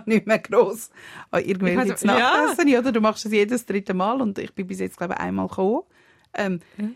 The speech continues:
Speaker 1: genau, ich, ich, ich habe nicht so gerne so Grüppli.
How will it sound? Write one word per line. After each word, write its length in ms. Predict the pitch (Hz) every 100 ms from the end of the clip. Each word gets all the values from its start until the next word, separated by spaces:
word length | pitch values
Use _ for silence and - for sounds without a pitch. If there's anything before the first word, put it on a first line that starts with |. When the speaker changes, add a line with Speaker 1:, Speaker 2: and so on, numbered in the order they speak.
| -
Speaker 1:
genau, 380 | 220 208 320 -
ich, 260 | 269 -
ich, 220 | - 233 -
ich 140 | 247
habe 80 | 220
nicht 180 | 220 220
so 80 | 196
gerne 260 | 185 185
so 200 | 180 175 _ _ -
Grüppli. 540 | 226 226 - 330 220